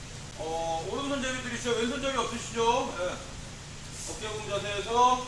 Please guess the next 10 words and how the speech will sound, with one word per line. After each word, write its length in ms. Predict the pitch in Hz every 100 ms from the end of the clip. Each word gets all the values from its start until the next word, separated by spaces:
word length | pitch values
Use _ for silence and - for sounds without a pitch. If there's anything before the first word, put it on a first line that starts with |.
| - -
팔꿈치 360 | 214 214 226 -
잡고 560 | 202 202 220 240 240 - - -
순간적으로 840 | - - - - 214 208 196 202
내려치는 500 | 151 175 180 165 160
동작. 280 | 139 123 107 - - - - - - - - -
내려치는 540 | - 247 165 165 151 147
동작. 380 | 170 190 202 -
오른발 340 | 165 180 175 160
앞으로 280 | 156 160 156
해서 380 | 175 185 208